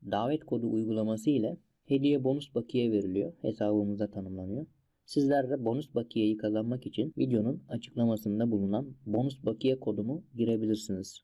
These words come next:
Orada paylaşıyor olacağım. Kodu girdikten sonra hesabınıza hediye bakiye gelecektir. Beş T L diye biliyorum. Kodu girerek deneyebilirsiniz. Peki kartın limiti ne kadar? En çok sorulan sorulara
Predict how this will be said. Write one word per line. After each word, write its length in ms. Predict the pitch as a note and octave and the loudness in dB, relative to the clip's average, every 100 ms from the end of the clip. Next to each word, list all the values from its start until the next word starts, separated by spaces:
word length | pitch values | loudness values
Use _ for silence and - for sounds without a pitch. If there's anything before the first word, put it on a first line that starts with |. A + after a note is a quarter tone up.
| _ | _
Orada 320 | B2 G#2+ B2+ | -2 0 -2
paylaşıyor 480 | A#2 G#2+ G#2+ G#2+ G#2+ | -2 -2 -2 -2 -2
olacağım. 360 | G2 F#2 G#2 - _ _ _ - | -2 -2 -6 -6 _ _ _ -4
Kodu 180 | C#3+ C3+ | 0 2
girdikten 500 | B2+ B2 - C3 A#2+ | 0 -2 -4 -4 -4
sonra 380 | - F#2 A#2+ D3+ _ _ _ _ - | -6 -8 -8 -10 _ _ _ _ -4
hesabınıza 680 | C#3 C3+ A2 G#2 G2 A#2+ D#3 | -2 2 0 2 0 0 -2
hediye 460 | - A#2+ G2+ A#2 C3+ | -2 -2 2 0 0
bakiye 340 | A#2 A#2 A#2+ | -4 0 0
gelecektir. 680 | A2+ G2 F#2 - - C#3+ - _ _ | 2 0 -2 -8 -4 -4 -4 _ _
Beş 320 | G2 C3 C#3+ | -2 -2 -2
T 120 | - A#2 A2 | -6 -4 -2
L 160 | A#2 | 0
diye 240 | G#2+ G2 F#2+ | 2 2 0
biliyorum. 400 | F#2+ F#2+ G#2+ - - | -2 -4 -4 -8 -4
Kodu 260 | C3 G2+ | -2 0
girerek 480 | G#2+ A#2 G#2 A2+ - | -2 0 0 -2 -2
deneyebilirsiniz. 1000 | A2+ A2 G#2 G#2 G2 - F2+ G#2+ - - _ _ _ | -2 0 0 2 2 0 -4 -4 -6 -12 _ _ _
Peki 260 | C3+ C3+ C#3 | -2 -2 0
kartın 340 | C3 C#3 F3 | 0 0 -2
limiti 380 | E3+ D#3+ F3 E3+ | 0 0 0 -2
ne 100 | F#3+ | -2
kadar? 300 | G3 A#2+ D3+ | 0 0 -2
En 180 | - C#3 | -2 -2
çok 220 | D3 D3+ | 0 -2
sorulan 320 | - C3 C3+ | 0 2 2
sorulara 680 | C3+ C3+ A#2 G#2+ G#2 B2 D#3+ | 0 -2 0 0 0 -2 -4